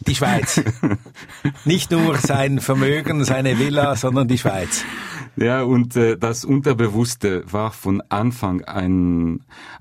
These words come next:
Speaker 2: Terrain, das ich erkunden wollte. Ganz konkret, ich habe entdeckt, dass Blocher verbrachte die fünfzehn ersten Jahre seines Lebens in dem Haus, wo der berühmte Psychiater Jung,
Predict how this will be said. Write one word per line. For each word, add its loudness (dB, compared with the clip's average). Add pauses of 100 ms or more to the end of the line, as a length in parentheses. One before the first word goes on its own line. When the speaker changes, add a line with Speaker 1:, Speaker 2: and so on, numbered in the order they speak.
(400)
Speaker 2:
Terrain, -2
das -4
ich -10
erkunden -2
wollte. -8 (580)
Ganz 0
konkret, -2 (480)
ich -2
habe 0
entdeckt, 0
dass -2
Blocher -2
verbrachte -4
die -4
fünfzehn 0
ersten 0
Jahre 2
seines 0
Lebens 0
in 2
dem 0
Haus, -4
wo 0 (560)
der -4
berühmte -2
Psychiater -4
Jung, 2